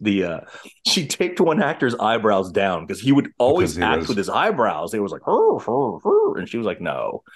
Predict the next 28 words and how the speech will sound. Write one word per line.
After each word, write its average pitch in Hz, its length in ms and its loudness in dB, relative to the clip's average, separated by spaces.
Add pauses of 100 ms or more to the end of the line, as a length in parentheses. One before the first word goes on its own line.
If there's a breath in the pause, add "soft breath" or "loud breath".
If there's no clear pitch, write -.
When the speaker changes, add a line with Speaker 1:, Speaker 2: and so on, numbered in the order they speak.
(260 loud breath)
Speaker 1:
this 196 180 -2
is 185 220 -6
your 202 200 4
facial - 360 2
Speaker 2:
I - 20 2
Speaker 1:
mugging," 90 540 -4
you 123 80 -2
know? 123 180 0
Speaker 2:
It's 151 140 -4
funny 165 320 2
'cause - 200 -2
it, 135 200 0
that 131 180 0
reminds 113 560 2
me 95 200 -4
when 92 180 -2
I 92 100 0
was 95 160 -4
in 95 100 -2
acting 85 320 -4
school, 80 460 -10 (500)
uh, 90 420 0
we 95 180 -6
had 107 160 -2
a 95 40 0
class 90 520 -2 (540)
that 92 200 -6
was 87 460 -4